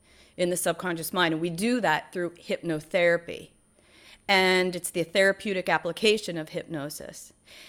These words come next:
It is a way to remove blocks. It is a way to change beliefs, update beliefs. And sometimes people will go back to, um,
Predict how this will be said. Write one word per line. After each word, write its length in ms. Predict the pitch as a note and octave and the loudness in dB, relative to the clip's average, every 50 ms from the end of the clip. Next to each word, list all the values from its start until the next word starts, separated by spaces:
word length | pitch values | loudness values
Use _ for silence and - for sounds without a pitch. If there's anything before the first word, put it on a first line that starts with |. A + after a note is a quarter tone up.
| - - _ _ | -20 -20 _ _
It 160 | - F#3 F3 | 0 2 4
is 320 | F3+ F3 E3+ E3+ E3+ E3+ - - | 6 4 4 4 0 -2 -4 -2
a 60 | F3+ E3+ | -2 0
way 280 | E3 F#3 F#3 F3+ F3+ F3+ | 2 2 2 2 2 0
to 480 | - - F#3+ E3+ E3 D#3+ D#3 D3 G#2+ - _ - | -2 -4 -4 -2 -2 -2 -4 -6 -8 -12 _ -8
remove 480 | F3 F3+ F3 F3 E3 E3 D#3+ E3 - | -6 -2 0 0 0 0 -2 -4 -4
blocks. 580 | - F3+ F3 D3+ - - - - - - - - - | 0 2 2 2 0 -2 -8 -12 -14 -16 -8 -4 -2
It 80 | F3+ | 0
is 180 | F3 F3 E3 E3+ | 0 0 0 -2
a 60 | E3 | -2
way 420 | D#3+ F3+ F3+ F3 E3+ E3+ E3 - _ - | 2 2 2 4 2 0 -2 -8 _ -12
to 100 | - F#3 | -10 -10
change 420 | - - F#3 E3+ E3 E3 D#3+ D#3 | -8 -6 -4 -4 -4 -4 -4 -6
beliefs, 680 | - E3 D#3+ F3+ F3 D3 B2 C3+ - - - - - - _ _ _ _ _ _ _ - | -6 -4 -2 -2 -2 -4 -4 -6 -10 -12 -14 -14 -16 -18 _ _ _ _ _ _ _ -2
update 480 | - F3 F3+ - - E3+ D#3 - - - | -2 -2 -2 -4 -6 -6 -6 -6 -8 -10
beliefs. 560 | D3+ C3 C3 F#2 - - - - - - - _ - - - - - _ - | -10 -10 -10 -10 -12 -14 -18 -18 -20 -20 -20 _ -20 -20 -20 -20 -6 _ 2
And 320 | A3 G#3+ G#3+ G#3+ G#3 G3+ | 2 4 4 4 2 2
sometimes 540 | - - F#4 A4 G4+ - - F4 D4 C#4 - | 0 0 0 0 0 2 2 2 2 2 0
people 340 | - - D#4+ D#4 - D4+ C#4 | 0 0 0 2 0 -2 -2
will 140 | C#4 C#4 B3+ | -2 -2 0
go 220 | A3+ B3+ B3+ B3+ | 0 0 0 0
back 640 | A3+ G3+ G#3 F#3 F3+ F#3+ A#3+ E4 F#4+ - - - - _ - - - _ _ _ _ - | 0 0 2 4 4 4 4 2 0 -4 -10 -20 -20 _ -20 -20 -20 _ _ _ _ -8
to, 600 | - - B3 B3+ A#3+ A#3 A3+ A3+ A3 A3 A3+ A3+ - _ _ _ _ _ _ _ _ - | -6 -2 0 0 0 0 0 0 -2 -2 -4 -6 -10 _ _ _ _ _ _ _ _ 4
um, 300 | - G#3 G3+ G3+ G3+ G#3 | 6 8 8 8 6 2